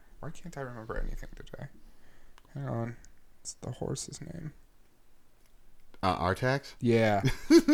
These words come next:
Speaker 1: This gave me
Speaker 2: Never
Speaker 1: fucking
Speaker 2: ending story.
Speaker 1: Artax
Speaker 2: <laughs>
Speaker 1: flashbacks.
Speaker 2: Damn.
Speaker 1: Because as she's walking, the, the ground turns black into, like, a tar.
Speaker 2: Yeah.
Speaker 1: Um, and she just begins seek, sinking into it.
Speaker 2: Oh, see, I got Nightmare on Elm Street with that.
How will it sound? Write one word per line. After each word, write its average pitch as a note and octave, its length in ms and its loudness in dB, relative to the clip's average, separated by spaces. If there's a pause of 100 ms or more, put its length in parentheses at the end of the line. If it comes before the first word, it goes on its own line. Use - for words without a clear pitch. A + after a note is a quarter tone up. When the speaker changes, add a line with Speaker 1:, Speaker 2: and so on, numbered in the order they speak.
(640)
Speaker 1:
This A3+ 280 12
gave G#3 280 10
me F#3+ 140 6
Speaker 2:
Never G#3+ 200 10
Speaker 1:
fucking G3+ 120 12
Speaker 2:
ending G#3 200 8
story. G3 580 12
Speaker 1:
Artax F3 640 12
Speaker 2:
<laughs> - 40 10
Speaker 1:
flashbacks. C#4 1040 8
Speaker 2:
Damn. - 0 -
Speaker 1:
Because C#4+ 440 12
as E3 240 10
she's F#3 240 8
walking, C3 560 8
the, A2 260 6
the A2+ 100 -2
ground B2+ 420 6
turns A2 320 -2
black G#2 640 6 (100)
into, G#2+ 640 -2
like, A#2+ 420 4
a G#2 120 -2
tar. F#2+ 560 2 (140)
Speaker 2:
Yeah. F#2+ 200 4 (360)
Speaker 1:
Um, G2+ 420 2 (100)
and A#2+ 160 -2
she A#2 140 2
just A2 180 -2
begins G2+ 260 2
seek, - 540 6
sinking C3+ 600 8
into C3 340 2
it. E2+ 160 -4 (560)
Speaker 2:
Oh, C#3+ 60 6
see, D#3+ 180 8
I G#3+ 80 8
got A3+ 160 8
Nightmare D3 380 6
on B2 40 6
Elm D#3+ 140 4
Street - 260 -2
with - 180 -10
that. - 200 -10